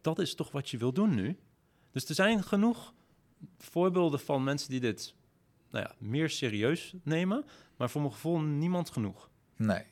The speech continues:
Speaker 2: nee, ja, dat ben ik
Speaker 1: Zo,
Speaker 2: helemaal met je
Speaker 1: eh, ik
Speaker 2: eens.
Speaker 1: denk dat
Speaker 2: Dat ben ik
Speaker 1: iedereen
Speaker 2: met je eens.
Speaker 1: achterloopt en je hebt voorlopers bij de achterlopers.
Speaker 2: Ja,
Speaker 1: Dus,
Speaker 2: precies.
Speaker 1: eh,
Speaker 2: Dus
Speaker 1: zo zie ik wat
Speaker 2: Ja.
Speaker 1: er gebeurt.
Speaker 2: Ja, de andere kant is dat de adoptie in brede zin ook van studenten en leerlingen ook niet zo snel gaat als je zou verwachten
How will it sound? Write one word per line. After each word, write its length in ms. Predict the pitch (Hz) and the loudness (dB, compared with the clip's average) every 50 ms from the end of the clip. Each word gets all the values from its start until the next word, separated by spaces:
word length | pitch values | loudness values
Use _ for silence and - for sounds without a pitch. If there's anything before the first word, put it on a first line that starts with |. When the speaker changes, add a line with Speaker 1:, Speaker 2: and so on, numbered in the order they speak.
| _ _ - | _ _ 0
Speaker 2:
nee, 160 | 98 98 95 | 4 6 8
ja, 100 | 101 104 | 8 6
dat 120 | 104 104 98 | 6 4 2
ben 100 | 104 95 | 2 2
ik 80 | 92 | 2
Speaker 1:
Zo, 20 | - | 2
Speaker 2:
helemaal 180 | 92 90 87 76 | 0 0 0 0
met 100 | 80 - | 0 0
je 20 | |
Speaker 1:
eh, 60 | 160 170 | 0 2
ik 60 | 170 | 2
Speaker 2:
eens. 100 | 185 190 | 4 4
Speaker 1:
denk 20 | |
dat 100 | 185 170 | 4 2
Speaker 2:
Dat 80 | - - | 2 0
ben 100 | 180 214 | 0 0
ik 60 | 240 | 2
Speaker 1:
iedereen 260 | 247 208 170 190 180 | 4 4 4 6 4
Speaker 2:
met 80 | 170 143 | 4 2
je 80 | - 120 | 0 -4
eens. 160 | - - - | -6 -4 0
Speaker 1:
achterloopt 600 | - 180 - - - 208 202 214 254 285 285 - | 0 0 0 0 0 2 4 6 4 4 2 -2
en 180 | - - 139 151 | -4 -2 0 0
je 60 | 156 | 2
hebt 260 | 156 160 156 - - - - | 2 0 -2 -4 -8 -18 -18
voorlopers 800 | - - - 143 165 196 196 185 180 180 175 - 185 165 - - - | -14 -4 0 4 4 6 6 6 6 4 4 4 2 0 0 0 0
bij 140 | 131 131 135 | 2 2 4
de 120 | 127 - | 2 0
achterlopers. 720 | - 107 - - - 90 90 90 90 - - - - - | -2 -4 -8 -6 -6 -6 -4 -6 -6 -8 -12 -16 -12 -6
Speaker 2:
Ja, 340 | - 107 110 107 107 101 95 | -2 0 2 4 4 4 4
Speaker 1:
Dus, 180 | 90 - 90 - | 2 0 -2 -2
Speaker 2:
precies. 180 | - 165 147 | -2 -4 -4
Speaker 1:
eh, 60 | 127 123 | -2 -2
Speaker 2:
Dus 120 | - - | 0 4
Speaker 1:
zo 220 | - 165 165 185 | 6 8 8 8
zie 240 | 165 - - 165 156 | 6 6 4 2 2
ik 280 | 143 143 135 - - - - - - - - | 2 -2 -4 -4 -6 -18 -18 -20 -20 -18 -12
wat 100 | - 110 | -4 0
Speaker 2:
Ja. 140 | 120 110 92 | 2 2 2
Speaker 1:
er 80 | 113 101 | 2 -2
gebeurt. 400 | - 98 - - - - - - | -6 -8 -12 -14 -16 -16 -16 -10
Speaker 2:
Ja, 200 | - 117 104 - - - - | -6 -6 -6 -6 -8 -12 -4
de 120 | - 107 | 2 2
andere 300 | 127 131 135 131 131 127 | 4 6 6 6 6 6
kant 260 | 127 - 127 123 117 - | 6 6 4 4 4 2
is 220 | 113 - - - - - - - - _ | 0 0 0 -4 -6 -16 -18 -20 -20 _
dat 440 | - - 110 113 - - - - - _ _ _ _ _ _ _ _ _ _ _ _ _ _ _ _ _ _ _ _ - | -8 -4 -2 -2 -2 -4 -8 -12 -12 _ _ _ _ _ _ _ _ _ _ _ _ _ _ _ _ _ _ _ _ -14
de 320 | 90 82 92 95 98 - - _ _ _ | -8 -2 -2 -2 -2 -2 -6 _ _ _
adoptie 640 | - - 98 98 92 107 113 117 - - - 113 101 104 | 0 2 2 2 4 2 2 2 0 -2 -2 0 0 0
in 180 | 101 98 95 | 2 2 2
brede 320 | 87 92 87 98 110 110 104 | 2 4 6 6 6 6 4
zin 220 | 107 110 101 - | 4 2 0 2
ook 160 | 92 101 - | 0 -2 -2
van 140 | - 101 95 | -2 -4 -2
studenten 380 | - - 92 95 92 90 90 90 | -2 0 0 0 0 0 0 -2
en 100 | 87 85 | 0 0
leerlingen 540 | 85 90 95 104 104 104 104 98 92 - | 2 2 2 4 2 2 2 2 2 2
ook 260 | - 98 113 127 117 113 | 2 2 2 2 2 2
niet 160 | 104 95 - | 0 0 0
zo 80 | - | -2
snel 260 | 85 - 98 90 87 82 | -4 -2 0 0 2 2
gaat 180 | 87 85 - | 0 0 0
als 100 | 85 82 | -2 -4
je 80 | - 87 | -4 -4
zou 200 | 85 92 87 82 | -2 0 0 0
verwachten 440 | - 85 87 92 90 - - 80 | 0 0 2 2 2 0 -4 -8